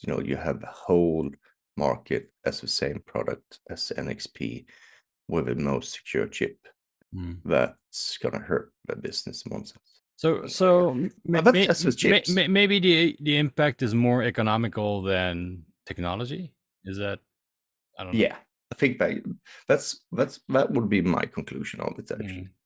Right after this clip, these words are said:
Speaker 2: Mm.
Speaker 1: Imagine you can go to iPhone and say, Apple and say, "Here, you don't need to buy N X P's chip, you can buy our chip. We do
Speaker 2: Mm.
Speaker 1: exactly the same as them. You know, we're full support what they're doing,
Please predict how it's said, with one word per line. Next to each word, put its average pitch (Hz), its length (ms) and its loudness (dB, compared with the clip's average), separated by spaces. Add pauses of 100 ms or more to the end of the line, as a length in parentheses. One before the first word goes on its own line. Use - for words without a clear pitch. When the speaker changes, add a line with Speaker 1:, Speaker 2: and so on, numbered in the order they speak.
(200)
Speaker 2:
Mm. 101 140 -2
Speaker 1:
Imagine 120 300 6
you 107 60 -4
can 101 280 -2 (420)
go 98 100 6
to - 160 -2
iPhone 76 540 2
and 64 100 -4
say, - 260 -2 (360)
Apple 110 360 0
and 73 120 -4
say, 71 360 -2
"Here, 104 300 4
you 85 160 -2
don't 90 180 -2
need 87 180 -2
to - 100 -20
buy 73 200 0
N 71 260 -2
X - 140 -10
P's - 380 -6
chip, - 240 -8
you 123 60 -2
can 110 180 -6
buy 76 160 0
our 104 320 0
chip. - 340 -12
We 98 140 0
do 95 220 2
Speaker 2:
Mm. - 20 4
Speaker 1:
exactly 82 400 -4
the 71 80 -6
same 110 300 -2
as 85 120 -8
them. 107 300 -4 (180)
You - 120 -6
know, - 220 -6
we're 82 180 -2
full 135 280 2
support - 460 0
what 85 180 -6
they're 82 200 0
doing, 73 400 -4